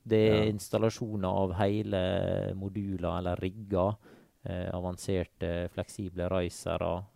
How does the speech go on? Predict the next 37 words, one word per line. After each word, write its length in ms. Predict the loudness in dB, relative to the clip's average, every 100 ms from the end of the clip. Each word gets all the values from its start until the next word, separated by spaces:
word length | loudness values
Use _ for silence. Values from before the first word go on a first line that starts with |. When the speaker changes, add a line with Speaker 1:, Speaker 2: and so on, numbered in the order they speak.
| -10
Speaker 1:
eh, 300 | -10 -10 -12 -8
alle 280 | -6 -4 -6
typer 260 | -6 -10 -10
ting 220 | -12 -12
kan 180 | -10 -10
vi 100 | -12
simulere. 540 | -12 -10 -8 -8 -10 -10
Og, 360 | -10 -8 -10 -8
og 100 | -8
det 100 | -8
er 60 | -2
klart 240 | -2 -2 -8 -20 -20 -20 -18 -12
at 120 | -8
når 160 | -4 -2
en 100 | -2
ingeniør 440 | -4 -4 -2 -2
sitter 260 | -2 -6 -6
og 40 |
skriver 340 | -8 -4 -4 -2
dette 200 | -4 -4
her 140 | -4 -4
på 140 | -6
pulten 320 | -6 -6 -8 -10
sin 200 | -8 -4
bak 200 | -4 -6
en 120 | -6
P 180 | -2 -2
C, 160 | 0 -2
så 220 | -2 -6
vet 160 | -4 -4 -6
han 100 | -6
gjerne 340 | -2 -2 -2 -6
ikke, 300 | -4 -6 -6 -14 -20 _ -20 -20 -20 -20 -18 -8
eh, 200 | -4 -4
det 120 | -4
fulle 320 | -4 -2 0
bildet. 360 | 2 0 -2